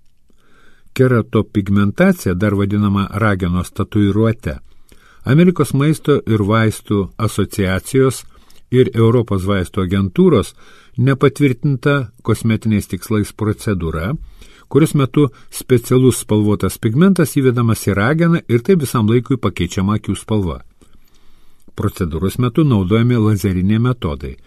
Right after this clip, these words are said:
Pirminė indikacija yra ragenos randai ir aklos akies neestetinė išvaizda – balta ragena, kuri iš karto atkreipia aplinkinių dėmesį. Dažniausiai tokia ragena dažoma tamsiu pigmentu.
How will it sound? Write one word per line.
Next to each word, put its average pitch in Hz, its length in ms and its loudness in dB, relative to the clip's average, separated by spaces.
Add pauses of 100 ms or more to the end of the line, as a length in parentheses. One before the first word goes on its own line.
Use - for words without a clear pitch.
(480)
Pirminė 139 540 4
indikacija 165 540 2
yra 151 180 2
ragenos 123 480 2
randai 113 640 2 (480)
ir 117 240 2
aklos 117 480 0
akies 123 400 0
neestetinė 127 800 0
išvaizda – 82 480 -4
balta 101 400 -2
ragena, 73 560 -2 (260)
kuri 98 220 2
iš - 80 -12
karto 107 320 -2
atkreipia 98 400 -2
aplinkinių 120 480 -2
dėmesį. 76 480 -4 (500)
Dažniausiai 139 500 2
tokia 104 300 -2
ragena 139 420 0
dažoma 101 440 0
tamsiu 101 400 -2
pigmentu. 117 640 -2